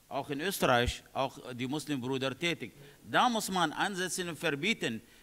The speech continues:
die Scharia. Die, diese schle-, schleichende Scharia muss man stoppen. Aber ich möchte auch erinnern, dass im Kindergarten, wie Herr Strache gesagt hat, zum Beispiel mit drei Jahre, vier Jahre,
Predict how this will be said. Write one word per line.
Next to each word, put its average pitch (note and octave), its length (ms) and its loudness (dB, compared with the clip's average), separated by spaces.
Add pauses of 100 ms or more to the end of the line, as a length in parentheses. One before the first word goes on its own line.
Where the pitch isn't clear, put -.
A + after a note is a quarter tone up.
(120)
die C3 80 -4
Scharia. A2 420 0 (480)
Die, C3 220 -6
diese D3+ 240 -4
schle-, D3 340 -6
schleichende F3 720 0
Scharia E3+ 480 0
muss E3+ 180 -4
man D#3 220 0
stoppen. G3 540 0 (460)
Aber D3+ 180 -2
ich F3+ 140 -4
möchte F#3+ 300 -4
auch F#3 300 -4
erinnern, F#3 540 -4
dass D3+ 160 -6
im D3 120 -6
Kindergarten, D3+ 720 -2
wie B2+ 320 -4 (360)
Herr C3 120 -4
Strache D#3 600 -4
gesagt C3+ 520 -4
hat, C3 360 0
zum D3+ 160 -6
Beispiel D3+ 420 -6
mit C#3 240 -8
drei G3 380 0 (320)
Jahre, E3 360 4
vier F#3+ 280 -2
Jahre, E3+ 420 -4